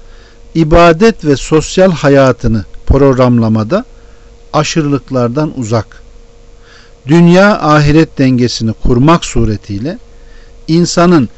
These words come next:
hem dünyadaki istek ve ihtiyaçlarını meşru zeminler içerisinde karşılayabileceğini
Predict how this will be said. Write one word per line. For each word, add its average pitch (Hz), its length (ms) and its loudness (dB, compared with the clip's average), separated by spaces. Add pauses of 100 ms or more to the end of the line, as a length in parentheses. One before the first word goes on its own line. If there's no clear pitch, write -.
hem 240 400 0
dünyadaki 139 960 2 (380)
istek 214 540 0
ve 190 140 4
ihtiyaçlarını 127 1000 0 (580)
meşru 156 640 2 (280)
zeminler 139 520 2
içerisinde 117 680 -2
karşılayabileceğini 165 1160 0